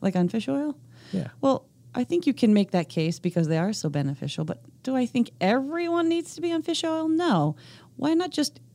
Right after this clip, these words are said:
Speaker 1: increase the intake in your diet? Let's start there. Though I could also make the case that they are so important, maybe everyone should be on them. Thoughts, Michael Chapman?
Speaker 2: Oh, I've got some thoughts.
Speaker 1: Mm-hmm.
Speaker 2: Um, you know what I think?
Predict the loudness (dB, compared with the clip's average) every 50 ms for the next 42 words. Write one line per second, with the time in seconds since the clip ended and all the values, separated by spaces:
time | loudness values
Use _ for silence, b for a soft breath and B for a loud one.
0 | -10 _ 0 2 2 2 0 0 -2 0 0 -2 -4 -8 -10 -12 -18 -14 -8 -8
1 | -8 -4 0 2 2 2 2 2 0 2 2 2 2 2 2 0 0 2 2 0
2 | 0 -2 -4 -6 -6 -8 -8 -6 -6 -4 -2 -2 -2 -2 -2 -2 -2 -2 -2 -4
3 | -6 -8 _ _ -20 -20 -20 -20 -20 -20 -20 -20 _ _ -20 -16 -12 -6 0 2
4 | 4 6 6 4 4 2 0 0 0 2 2 2 2 2 0 -4 -4 -2 -2 -2
5 | -2 -2 -4 -4 -4 -4 0 2 2 4 4 2 2 2 2 2 2 0 -2 -2
6 | 0 -2 -2 -4 _ -2 0 0 0 0 0 -2 -2 -2 0 2 2 2 2 0
7 | -2 -6 -4 -2 -2 -2 -2 -2 -2 -2 -4 -6 -8 -12 _ _ -20 -20 _ _
8 | -6 0 2 2 2 2 0 -4 -6 -6 -4 -4 -4 -4 -6 -8 -8 -8 -8 -10
9 | -12 _ _ -20 -20 -20 -12 -8 -8 -8 -6 -2 2 4 6 8 8 8 8 8
10 | 8 8 6 4 2 -2 -6 -14 -10 -4 -2 0 2 4 4 4 4 4 0 -2
11 | -6 -8 -8 -8 -8 -8 -8 -8 -10 -10 -12 -14 -14 -16 -20 -20 -20 -20 -20 -14
12 | -6 -4 -2 0 0 0 -2 -4 -6 -6 -8 _ _ b b b b b b b
13 | b b b b b b b b b b -20 -4 2 4 6 8 8 8 8 6
14 | 4 2 0 4 6 8 8 10 10 8 8 8 6 6 6 4 4 2